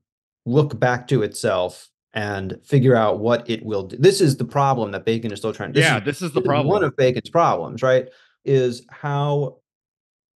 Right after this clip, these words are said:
Speaker 1: and what painting will do. I mean, painting with, like, a capital P almost in the sort of impersonal sense of the progression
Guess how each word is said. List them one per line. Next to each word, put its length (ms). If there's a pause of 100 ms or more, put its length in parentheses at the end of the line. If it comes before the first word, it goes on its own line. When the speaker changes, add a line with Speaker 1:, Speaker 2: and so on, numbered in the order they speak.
(120)
Speaker 1:
and 320
what 580 (400)
painting 680
will 340
do. 600
I 40
mean, 160
painting 640
with, 120
like, 140
a 60
capital 400
P 240
almost 420
in 80
the 60
sort 180
of 160
impersonal 640
sense 340
of 120
the 100
progression 800